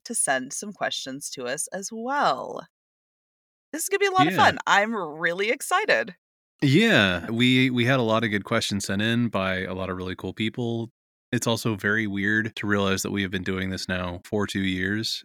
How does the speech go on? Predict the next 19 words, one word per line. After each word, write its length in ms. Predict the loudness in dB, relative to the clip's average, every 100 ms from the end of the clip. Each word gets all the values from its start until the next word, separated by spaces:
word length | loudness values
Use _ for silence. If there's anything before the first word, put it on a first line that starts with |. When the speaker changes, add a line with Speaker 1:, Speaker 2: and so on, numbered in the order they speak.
| -2
Speaker 2:
and 440 | 0 0 -2 -6 -12 _ -16
Speaker 1:
Two 220 | -10 -10
years. 560 | -10 -12 -12 -12 -12 -14 _ _ _ _ -2
Speaker 2:
you 100 | 0
know, 280 | 0 -2 -6 -4
it, 300 | 0 2 2
it's 360 | 0 0 -2 -6 _ _ _ _ _ _ -6
just 380 | -2 -2 -2 -4
surreal. 600 | -4 -2 0 0 -2 -4 _ -8
It's 200 | -4 -2
cool, 360 | -2 0 0 0
man. 320 | 0 0 0
It's 220 | -2 -4
been, 380 | 0 2 2 -2 _ _ _ _ _ _ _
it's 120 | -4 -2
been 240 | 0 0
such 300 | 0 0 0
a 80 | -2
huge 640 | -2 -2 0 -2 -2 -4